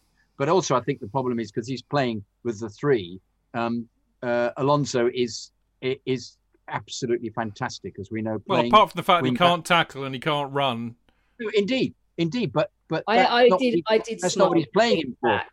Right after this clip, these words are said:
Speaker 3: I
Speaker 1: He's
Speaker 3: did.
Speaker 1: got, he's what, darling? Sorry, what?
Speaker 3: I did smile to see him back 'cause I thought it was quite harsh the way Frank kind of run him out of town.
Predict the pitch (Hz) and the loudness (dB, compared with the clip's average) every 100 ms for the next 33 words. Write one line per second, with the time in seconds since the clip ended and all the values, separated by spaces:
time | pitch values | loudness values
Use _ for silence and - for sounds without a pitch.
0 | - 151 165 117 - _ _ _ _ _ | -4 -2 0 0 -2 _ _ _ _ _
1 | _ _ _ _ - 151 143 - 120 117 | _ _ _ _ -8 -2 0 0 -4 -6
2 | 123 123 113 104 214 302 - - 247 214 | -8 -12 -10 -10 -6 -6 -6 -4 -2 0
3 | 151 147 170 - 180 165 170 147 135 - | 0 0 -4 -6 -4 -4 -2 -4 -4 -10
4 | - - 180 185 185 220 196 170 170 - | -20 -10 -4 -2 0 2 2 0 -6 -6
5 | 185 127 196 220 - 139 135 139 - 143 | -4 -2 0 -2 -2 -8 -6 -8 -8 -8
6 | - - 147 151 160 147 151 143 123 - | -8 -8 -6 -4 -4 -4 -6 -8 -10 -8
7 | 175 120 - 165 | -8 -8 -12 -16